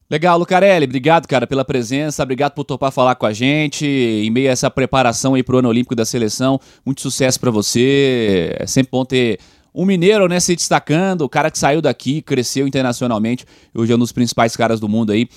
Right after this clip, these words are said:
Obrigado mais uma vez por falar com a gente e queria saber sua, seus próximos planos, né? Pessoal, coletivamente, também pensando, é, esportivamente, né, mas não só isso,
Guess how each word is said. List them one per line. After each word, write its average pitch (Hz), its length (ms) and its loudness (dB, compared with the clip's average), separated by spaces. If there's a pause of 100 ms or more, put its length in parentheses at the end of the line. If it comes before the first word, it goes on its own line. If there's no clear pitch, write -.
(200)
Obrigado 117 280 0
mais 120 160 0
uma 117 100 -2
vez 113 160 -4
por - 80 -20
falar 110 220 2
com 117 100 -6
a 101 60 0
gente 131 340 -4 (360)
e 180 340 -2
queria 196 240 -2
saber 208 320 2
sua, 220 420 0
seus 226 220 -2
próximos 233 380 -4
planos, 196 380 0
né? 170 120 -8 (800)
Pessoal, 180 760 4
coletivamente, 175 1080 -2
também 170 760 0
pensando, 156 1080 0
é, 98 260 -4
esportivamente, 151 960 -2
né, 143 100 2
mas 139 200 -2
não 165 120 -2
só 147 220 0
isso, 165 260 0